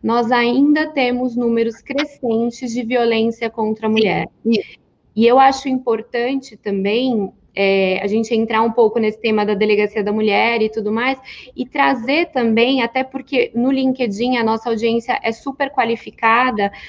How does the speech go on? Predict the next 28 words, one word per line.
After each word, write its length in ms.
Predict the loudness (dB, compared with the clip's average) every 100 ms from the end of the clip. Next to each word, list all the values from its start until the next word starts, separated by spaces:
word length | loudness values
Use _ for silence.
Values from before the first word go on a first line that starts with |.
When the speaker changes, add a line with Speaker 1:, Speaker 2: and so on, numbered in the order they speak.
| -20 -12
Speaker 1:
falar 340 | -2 2 4
um 100 | 4
pouquinho 920 | 4 2 2 0 2 4 2 4 2 0
de 160 | -4
um, 240 | -2 -2 -4
de 160 | -10 -2
uma 160 | -2
coisa 260 | 0 -2 -2
que 120 | -2
acontece 1120 | -4 2 2 2 0 0 2 2 0 -6 -10 -8
e 80 | -6
que 100 | -2
a 80 | 0
gente 220 | 2 -2
esquece 340 | 0 -2 -2
que 100 | -2
é 80 | -4
crime, 600 | -4 -6 -2 0 2 0
que 160 | -2 2
é 40 |
o 60 | 4
assédio 420 | 4 2 -2 -2
sexual 680 | -8 -10 -8 0 2 4 2
no 120 | 0
trabalho 540 | 0 0 2 2 2
também, 460 | 0 0 0 2 2
né, 160 | 2 2
doutora? 600 | 0 0 0 0 -4